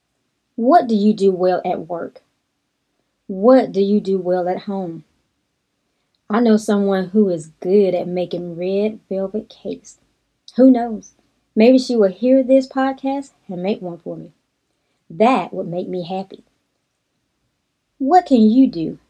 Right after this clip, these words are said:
that makes others feel better? Take some time to do some homework. Set aside time this week and seek God on the gifts, talents, skills, and abilities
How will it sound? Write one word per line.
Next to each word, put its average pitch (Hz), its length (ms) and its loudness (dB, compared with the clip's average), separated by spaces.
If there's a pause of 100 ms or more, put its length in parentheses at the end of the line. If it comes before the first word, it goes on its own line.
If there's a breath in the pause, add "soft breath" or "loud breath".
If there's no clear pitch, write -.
(380)
that 185 200 0
makes 185 440 -2
others 175 420 -4 (340)
feel 180 220 0
better? 180 340 -10 (1160)
Take 285 220 2
some 226 180 0
time 180 560 -6 (300)
to 208 100 -8
do 196 140 2
some 196 140 -6
homework. 170 440 -10 (1120)
Set 277 260 4
aside 233 380 0
time 202 340 -2
this 208 240 -2
week 175 300 -8 (420)
and 185 180 -6
seek 220 320 -4
God 180 360 -6 (560)
on 190 240 -2
the 170 80 -8
gifts, - 540 -6 (540)
talents, 190 500 -6 (360)
skills, 175 680 -2 (380)
and 208 120 0
abilities 180 640 0